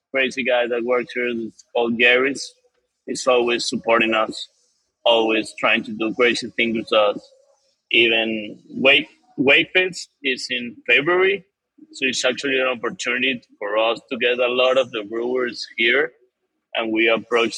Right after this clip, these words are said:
them, and then always Garris is here.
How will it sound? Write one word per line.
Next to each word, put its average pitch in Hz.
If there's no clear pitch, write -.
them, 131
and 104
then 101
always 143
Garris 135
is 123
here. 98